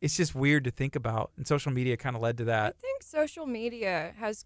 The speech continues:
Speaker 2: created a sense of distance that almost makes us feel like we're not actually talking to a human. And, and I think it's interesting 'cause yesterday, Colton,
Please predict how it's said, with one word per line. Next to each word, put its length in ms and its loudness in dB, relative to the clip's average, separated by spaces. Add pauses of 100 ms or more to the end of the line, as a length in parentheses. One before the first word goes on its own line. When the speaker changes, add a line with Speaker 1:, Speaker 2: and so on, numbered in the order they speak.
Speaker 2:
created 420 -2
a 80 -2
sense 320 -10
of 160 -8
distance 560 -8
that 180 -8
almost 320 0
makes 240 -8
us 160 -10
feel 320 -2
like 460 -14 (600)
we're 260 -4
not 180 0
actually 300 0
talking 400 -8
to 140 -16
a 40 -12
human. 480 -12 (500)
And, 360 0
and 120 -4
I 60 0
think 160 -2
it's 140 0
interesting 480 -6
'cause 160 -12
yesterday, 580 -2
Colton, 600 -8